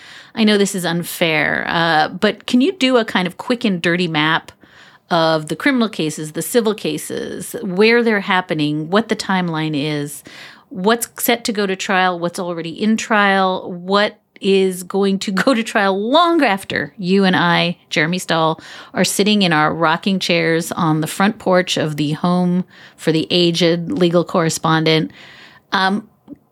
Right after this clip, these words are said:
can you sort of just lay out the table for listeners who have some vague, inchoate sense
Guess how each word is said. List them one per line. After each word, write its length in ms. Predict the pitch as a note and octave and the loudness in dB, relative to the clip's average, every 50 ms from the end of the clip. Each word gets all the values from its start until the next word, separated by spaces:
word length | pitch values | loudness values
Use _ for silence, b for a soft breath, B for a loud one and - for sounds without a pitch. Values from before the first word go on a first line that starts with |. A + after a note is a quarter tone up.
| _ - | _ 0
can 240 | - D4 D4 C#4+ | 2 4 6 6
you 240 | C#4+ D4 D#4+ F#4+ A4 | 4 6 4 4 2
sort 240 | - - G4+ F4 D4 | 2 0 0 0 0
of 60 | C#4+ | 0
just 180 | A#3+ C#4+ - A#3 | 0 -2 -2 -2
lay 640 | A#3 G#3+ G#3+ A#3 A#3 A#3 A#3 A#3 A#3 A#3+ B3 C4 C4 | -2 0 0 2 2 2 2 2 4 4 4 4 4
out 260 | B3+ A#3+ B3 - - | 4 2 2 0 0
the 100 | - A3+ | -2 -2
table 580 | G#3+ - - G#3+ G#3 G#3 F#3+ G3 G3 G3 F#3+ G3 | -2 0 0 2 2 2 2 2 0 0 0 -2
for 640 | G3 - - - - - G#3+ G3+ G3 G3+ G3 F#3+ - - | -4 -10 -16 -10 -4 0 0 2 2 4 2 2 0 0
listeners 760 | - G#3+ G#3 A3 A3 A3 - - G#3+ G3+ G3+ G3 G3 F#3+ - | -4 -2 2 2 2 2 2 0 0 0 0 0 -2 -2 -4
who 180 | - - G3+ F#3+ | -4 0 0 2
have 260 | F#3+ F#3+ F#3+ G3 G3 | 2 2 0 0 -2
some 400 | - A#3 F#3 E3+ F3 F#3 G3 - | -2 0 0 0 0 -4 -6 -8
vague, 500 | - - F3 F3 F#3+ F#3+ F#3+ F#3+ F3+ - | -10 -6 -2 0 2 2 2 2 0 -4
inchoate 520 | - F#3 F#3 F3+ - F#3+ F3+ F3 E3+ D#3+ - | -4 -4 -4 -2 0 0 2 2 0 0 -2
sense 500 | - F#3+ F3 E3 E3+ E3+ - - - | -2 -2 0 0 -2 -4 -6 -8 -10